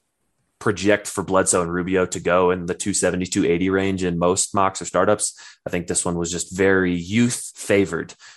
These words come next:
Moving on to round eleven, I took Udoka Azubuike at three thirty,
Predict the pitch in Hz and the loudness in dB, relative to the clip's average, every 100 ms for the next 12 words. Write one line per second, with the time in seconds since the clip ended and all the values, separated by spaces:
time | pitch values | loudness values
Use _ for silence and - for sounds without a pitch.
0 | _ 117 120 123 117 110 120 113 110 104 | _ 2 4 4 4 2 0 2 2 4
1 | 107 98 95 135 135 139 135 _ _ _ | 4 4 4 4 6 0 -4 _ _ _
2 | - 123 135 123 - 113 110 110 - 120 | 0 4 4 4 2 2 4 4 4 4
3 | 98 101 95 117 139 175 110 - 104 107 | 6 4 2 0 0 0 0 0 -2 -2
4 | 101 113 120 131 143 | 2 4 4 2 0